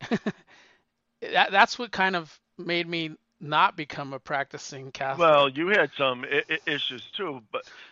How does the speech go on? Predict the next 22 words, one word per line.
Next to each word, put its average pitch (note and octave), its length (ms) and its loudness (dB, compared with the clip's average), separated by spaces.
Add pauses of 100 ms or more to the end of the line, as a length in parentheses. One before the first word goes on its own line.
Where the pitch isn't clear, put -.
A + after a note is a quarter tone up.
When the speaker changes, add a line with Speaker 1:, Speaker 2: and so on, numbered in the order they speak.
(120)
Speaker 2:
like, D3 200 2
Speaker 1:
I, A#3+ 160 8
Speaker 2:
in, B3 80 12
Speaker 1:
I, C4+ 240 12
Speaker 2:
in B3 100 0
Speaker 1:
I B3 100 12
Speaker 2:
the A3+ 60 6
Speaker 1:
did A3 140 4
have C4+ 220 8
some G#3+ 200 -8
personal G#3+ 540 -6
issues F3 440 -10
with D#3 180 -12
a C3+ 60 -12
brother D3+ 680 -8
that C#3+ 160 -10
was C3 180 -18
there, C3+ 240 -8
Speaker 2:
Yeah. D#3 100 -8
Speaker 1:
but C3+ 160 -8 (500)
there F3 160 -6
were, E3+ 280 -6